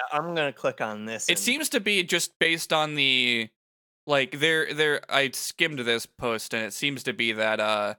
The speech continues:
Speaker 2: m-, the, the, the dub, it sounds like the same voice, but in the original Japanese, they are using different, like, honorifics for Yuna. Like, A-, Asaru wouldn't say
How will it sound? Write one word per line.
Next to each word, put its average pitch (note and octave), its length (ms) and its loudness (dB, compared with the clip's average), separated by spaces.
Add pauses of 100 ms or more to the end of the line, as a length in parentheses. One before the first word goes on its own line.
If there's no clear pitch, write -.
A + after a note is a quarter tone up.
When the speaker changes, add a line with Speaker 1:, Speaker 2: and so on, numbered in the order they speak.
(720)
Speaker 2:
m-, C#3 200 -8
the, E3 120 -4
the, E3 240 -6 (200)
the C#3+ 180 0
dub, C#3 540 0
it B2+ 160 0
sounds C#3+ 280 0
like C3+ 140 -6
the C3 80 -12
same B2 280 -2
voice, A#2 500 -4 (280)
but C#3+ 120 0
in C#3 100 0
the C3 140 2
original C3 640 -2 (260)
Japanese, B2+ 760 2
they A#2+ 140 2
are A#2 80 2
using A#2 420 -2
different, A#2 380 0
like, A2+ 220 -2
honorifics A#2 800 -2 (120)
for A#2+ 200 -6
Yuna. C#3 440 0 (500)
Like, B2+ 180 -2
A-, A#2 100 -2
Asaru B2 540 0
wouldn't A#2 300 -6
say A2+ 460 0